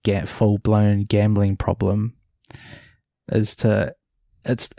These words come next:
yeah, it's more about the approach as to how you would do it. So not saying, "Hey, I think you should stop gambling," but it's like, I don't know, yeah,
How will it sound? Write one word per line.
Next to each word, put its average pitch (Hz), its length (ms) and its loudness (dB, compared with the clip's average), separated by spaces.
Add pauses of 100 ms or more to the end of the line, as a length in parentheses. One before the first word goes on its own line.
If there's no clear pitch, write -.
yeah, 123 280 2
it's 135 160 -4
more 165 160 4
about 170 260 2
the 120 120 4
approach 110 500 0
as 101 120 -4
to - 120 -8
how 98 140 -2
you 98 180 0
would - 120 -6
do 78 160 0
it. - 180 -8
So 95 260 0
not 107 200 2
saying, 104 220 -2
"Hey, 107 200 2
I 98 100 2
think 101 220 0
you 85 80 -4
should - 180 -8
stop - 320 -4
gambling," 95 600 -2 (640)
but 107 120 2
it's 95 200 -2
like, 98 260 -2 (880)
I - 60 -12 (460)
don't 101 120 2
know, 98 100 0
yeah, 98 320 0